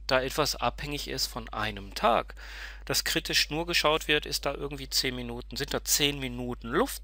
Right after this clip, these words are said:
zwischen. Eine Minute würde auch schon reichen. Also die Dauer von null, die, äh, eine Länge, Pufferzeitlänge von null, die sagt, das ist kritisch. Das kann man einstellen. Man kann bei Datei,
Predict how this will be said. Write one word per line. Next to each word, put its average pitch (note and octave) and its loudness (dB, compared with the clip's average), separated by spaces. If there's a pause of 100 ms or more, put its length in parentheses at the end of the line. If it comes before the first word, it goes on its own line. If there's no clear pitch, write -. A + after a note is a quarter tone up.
zwischen. - 0
Eine A2 -6
Minute D#3+ -4
würde D#3+ 0
auch A#3+ 0
schon F3+ -2
reichen. G#2+ -2
Also C3 -4 (680)
die C#3 -4
Dauer G3 6
von E3+ -2
null, F3 4 (540)
die, E3 0 (500)
äh, C#3+ 4
eine C3 2
Länge, D3 2
Pufferzeitlänge D#3+ 0
von C3+ -4
null, A#2 0 (140)
die D3+ -4
sagt, D#3+ 0
das C3+ 0
ist D3 -4
kritisch. - -4
Das - 0
kann - -2
man G3 -6
einstellen. G2 -4
Man A2+ -10
kann A3 -4
bei F#3 -2
Datei, B2 -4